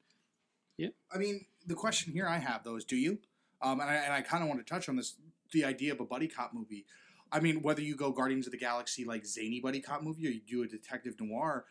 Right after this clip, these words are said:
Speaker 2: you literally just have two space detectives and you tell that story. You don't have to do the entire origin beyond, you know, some of the essentials. Like, how'd you get here? I was from Earth. Like, that's it.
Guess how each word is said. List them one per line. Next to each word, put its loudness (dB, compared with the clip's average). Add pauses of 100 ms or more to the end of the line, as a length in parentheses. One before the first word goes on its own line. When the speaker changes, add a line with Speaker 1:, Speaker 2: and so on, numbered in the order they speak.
(260)
Speaker 2:
you 0
literally 6
just -2
have 2
two -4
space 0
detectives -4
and -6
you -6
tell 0
that -2
story. 0
You -2
don't -6 (160)
have 0
to -4
do -2 (280)
the 2
entire 2
origin 4
beyond, 0 (240)
you 4
know, -2 (440)
some 8
of 4
the 0
essentials. -2
Like, -4
how'd 6
you 2
get 2
here? -4
I 2
was 0
from 0
Earth. 0
Like, -6
that's 4
it. 2